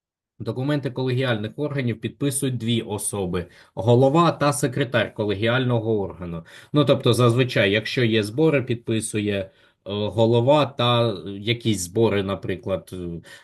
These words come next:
батьківські збори і так далі. Підписує зазвичай голова та секретар зборів, тобто несуть дві людини відповідальність. Так, так,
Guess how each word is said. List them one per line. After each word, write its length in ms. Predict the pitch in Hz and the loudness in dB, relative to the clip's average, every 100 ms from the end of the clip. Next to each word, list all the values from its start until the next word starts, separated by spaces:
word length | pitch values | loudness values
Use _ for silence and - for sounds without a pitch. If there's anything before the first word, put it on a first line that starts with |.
| - | 0
батьківські 580 | 117 123 117 104 - 95 | 2 4 2 0 0 -2
збори 360 | 90 98 90 | 2 2 4
і 20 | |
так 220 | 87 101 87 | 2 -2 -4
далі. 260 | 85 82 | -6 -6
Підписує 580 | 82 101 - 143 123 110 | -6 -4 2 4 4 4
зазвичай 540 | 98 98 98 - 95 | 4 0 -2 0 0
голова 560 | 90 95 101 117 143 143 | 2 2 0 2 2 2
та 260 | - 113 117 | 0 -2 0
секретар 580 | 113 - 95 95 95 | -2 -4 -6 -4 -4
зборів, 360 | 85 85 87 82 | -4 -4 -4 -6
тобто 320 | - 87 - 92 | -10 -8 -4 0
несуть 540 | 95 - 127 127 - | 0 2 2 2 -2
дві 240 | 107 98 98 | -2 2 2
людини 420 | 95 92 123 104 | 2 4 4 4
відповідальність. 880 | 95 - 95 92 87 78 76 - - _ _ _ _ _ _ _ _ _ _ _ _ _ _ _ _ _ _ _ _ _ - | 0 -2 -4 -4 -4 -6 -10 -16 -18 _ _ _ _ _ _ _ _ _ _ _ _ _ _ _ _ _ _ _ _ _ -12
Так, 360 | 101 95 - _ | -12 -12 -20 _
так, 280 | 147 160 | -4 -4